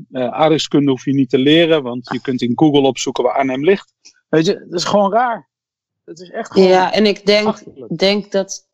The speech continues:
Speaker 2: dat het niet eens alleen voor onze jeugd geldt. Ik denk ook een beetje voor, eh, de ouderen onder ons.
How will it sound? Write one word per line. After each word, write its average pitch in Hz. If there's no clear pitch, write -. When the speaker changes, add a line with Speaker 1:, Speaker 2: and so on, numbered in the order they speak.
Speaker 2:
dat 185
het 190
niet 185
eens 202
alleen 196
voor -
onze 190
jeugd 208
geldt. 160
Ik 185
denk 202
ook 196
een 208
beetje 180
voor, 175
eh, 165
de 170
ouderen 180
onder 143
ons. 147